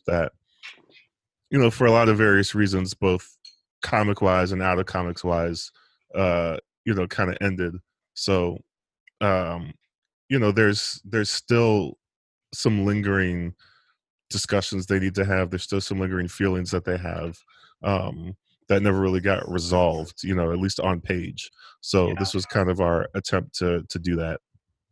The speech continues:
Speaker 2: That's really cool. Yeah, and y-, you definitely have a, the, the, the issue itself is very noir.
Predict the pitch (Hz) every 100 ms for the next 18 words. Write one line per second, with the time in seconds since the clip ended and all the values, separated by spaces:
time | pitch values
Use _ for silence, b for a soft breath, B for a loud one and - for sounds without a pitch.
0 | - 117 - 117 107 - 117 104 - _
1 | b b 123 123 120 123 120 131 123 131
2 | 151 156 165 139 127 127 127 120 110 107
3 | _ _ - 127 127 120 117 123 120 117
4 | 135 160 160 147 123 - 131 - 107 -
5 | 110 107 104 98 98 98 92 90